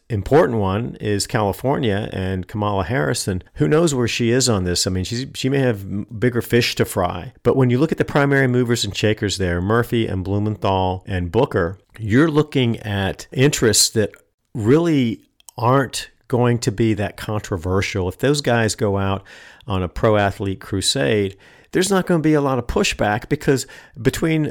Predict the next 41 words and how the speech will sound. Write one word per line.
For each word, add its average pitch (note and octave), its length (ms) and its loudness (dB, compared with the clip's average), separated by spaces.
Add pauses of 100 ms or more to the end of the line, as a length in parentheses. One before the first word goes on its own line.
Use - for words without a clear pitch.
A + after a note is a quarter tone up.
(160)
uh, B2 240 2
those C#3 220 4
three C3 160 -2
senators B2 680 -2
and, G#2 540 -4
uh, G#2 100 0
those A#2+ 240 0
two A#2+ 180 0
states, C3 600 0 (320)
only D#3+ 240 6
Rutgers B2 680 2
in A#2 180 0
New A2+ 120 2
Jersey A2+ 580 0 (240)
is A2 220 2
a A2 160 4
Power C3 300 2
Five G#2+ 260 0
school, F3 320 2
and B2 100 2
it's, - 280 -6
it's - 200 -4
probably D#3 380 2
the C3 100 0
least C#3+ 220 0
powerful D3 480 2
of G2 60 -4
the - 60 0
<laughs> - 120 0
Power A2+ 140 2
Five - 300 -2
schools, F#2+ 280 0
quite A2 260 -2
frankly, A#2 440 0
and F#2+ 100 -2
the F2+ 100 -6 (140)
one A#2+ 220 4
that A2 160 0
probably A#2+ 340 2
least G#2+ 400 -2
belongs G2+ 640 0